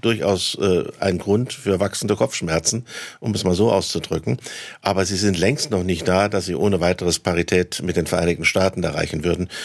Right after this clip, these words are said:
Insofern, äh, testet China seine Kapazitäten und seine Möglichkeiten immer wieder einmal, insbesondere im Westpazifik. Aber es legt es nicht auf eine militärische Konfrontation mit den Vereinigten Staaten an.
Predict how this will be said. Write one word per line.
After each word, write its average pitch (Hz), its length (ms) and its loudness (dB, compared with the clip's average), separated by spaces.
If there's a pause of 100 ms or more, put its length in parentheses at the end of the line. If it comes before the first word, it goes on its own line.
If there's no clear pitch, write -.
(220)
Insofern, 92 600 2 (420)
äh, 92 140 0
testet - 480 0
China 110 380 2
seine 95 260 2
Kapazitäten 107 720 0
und 98 100 2
seine 92 220 4
Möglichkeiten 107 640 0
immer 90 220 2
wieder 123 220 2
einmal, 117 340 2
insbesondere 85 760 0 (440)
im 82 180 0
Westpazifik. 92 800 0 (280)
Aber 87 240 0
es 87 140 0
legt 101 220 2
es 76 100 -6
nicht 95 300 0
auf 90 120 0
eine 90 160 2
militärische 87 600 0
Konfrontation 82 600 0
mit 82 100 -2
den 78 100 -2
Vereinigten 80 400 -4
Staaten - 360 -6
an. 69 100 -10